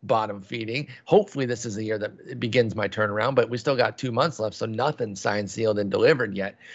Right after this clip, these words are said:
But anyway, things happen like that, and it en-, ends up being, like, d-, kinda luck of the draw in leagues sometimes in terms of, like, I paid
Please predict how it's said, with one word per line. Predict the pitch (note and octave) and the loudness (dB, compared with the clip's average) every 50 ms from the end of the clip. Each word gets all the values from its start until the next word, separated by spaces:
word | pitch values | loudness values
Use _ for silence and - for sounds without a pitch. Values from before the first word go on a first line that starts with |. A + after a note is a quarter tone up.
| - - - | -20 -2 4
But | - E3 | 6 6
anyway, | F#3+ G3+ G3 D#3+ C#3 B2 C#3+ C#3 - _ _ _ _ - | 8 8 6 6 4 4 2 2 -2 _ _ _ _ -2
things | F3+ F#3 F3+ D3 | -2 0 0 2
happen | F3 E3 D#3+ D3+ - C3+ | 2 2 2 2 -2 -4
like | C3 B2+ B2+ A#2+ | -6 -6 -6 -4
that, | - B2 C3 D#3 D#3 - - - - _ - | -2 -2 -2 -2 -4 -6 -14 -20 -20 _ -8
and | C3+ C#3 | -6 -4
it | C#3+ C#3+ | -2 0
en-, | D3+ D#3 C#3 - - | 0 -2 -2 -4 -6
ends | D3+ D3+ C#3+ B2+ | -6 -6 -2 -2
up | D3 C#3 B2 | -2 -2 -2
being, | C#3+ D3 D3 C#3+ | -4 -4 -2 -2
like, | C#3 C3 B2 A#2 A2+ G2 - - - C#3 C#3+ - _ _ | 0 0 0 0 -2 -4 -10 -18 -20 -20 -20 -20 _ _
d-, | - B2+ - - - | -10 -10 -10 -10 -6
kinda | - - D3 C#3 C3 | -2 0 0 0 2
luck | B2+ B2+ D3 C#3+ - D3 | 4 2 2 2 2 -2
of | A#2+ | -4
the | B2 A2 | -4 -2
draw | G#2 B2 C3+ E3 F3+ F3+ D3 | 0 2 2 4 4 2 0
in | B2 A#2 A#2 A2+ | -2 -4 -6 -2
leagues | B2 D#3+ G3+ A3 F#3+ D#3+ | 0 0 0 0 -2 -2
sometimes | - - C#3+ A#2+ A2 A#2 A2+ G#2+ G#2+ A2 G#2 A#2+ | -2 0 -2 0 -2 -4 -4 -4 -4 -4 -4 -6
in | A2+ G#2 | -6 -2
terms | - B2 B2 A2+ G#2 A2+ | 0 0 0 2 0 0
of, | G2+ | 2
like, | G#2+ G#2+ G2+ F#2 - - - - - - - - | 4 4 4 2 -2 -8 -12 -14 -18 -18 -4 -2
I | - | 0
paid | F3 - - D#3+ D3 C3+ C3 B2+ | 0 2 2 2 4 4 2 0